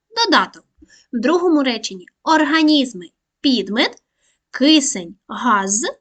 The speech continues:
додатки. І з наступним завданням попрацюємо з вами як справжні математики. Прочитаємо та розв'яжемо задачу.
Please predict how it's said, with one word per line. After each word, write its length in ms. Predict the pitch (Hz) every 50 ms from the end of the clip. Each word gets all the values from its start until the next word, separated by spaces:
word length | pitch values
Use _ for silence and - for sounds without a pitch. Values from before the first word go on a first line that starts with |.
| _ _ _ _ _
додатки. 720 | 277 285 392 403 403 415 403 392 403 392 - _ - - - _ _ _ _ _ _ _ _ _ _ _ _ _ _ _ _ _ _ _ _ _ _ _ _ _ _ _ _ _ _ _ _ _ _ _ _ _ _ _ _ _ _ _ _ _ _ _ _ - - - - - _ _ _
І 140 | 349 339 254
з 80 | 262
наступним 520 | 202 180 - - - 523 - - 571 508 508
завданням 460 | 494 466 403 403 403 403 403 392 359 330
попрацюємо 640 | - 320 285 294 285 277 - 302 294 269 254 233
з 120 | 226 - -
вами 280 | 254 302 320 294 269
як 300 | 247 240 277 349 392 392
справжні 580 | - - _ - 233 220 220 226 240 - 240 233
математики. 760 | 226 220 214 214 - 226 240 285 285 269 - 185 - - - _ _ _ _ _ _ - - _
Прочитаємо 800 | - 554 539 - - - 277 - 190 185 190 202 254 339 494 - _ _ _ _ _
та 100 | - 453 640 659 480
розв'яжемо 600 | 339 233 214 196 196 196 202 - 254 277 349 427
задачу. 580 | 587 605 508 403 311 302 302 - - 320 311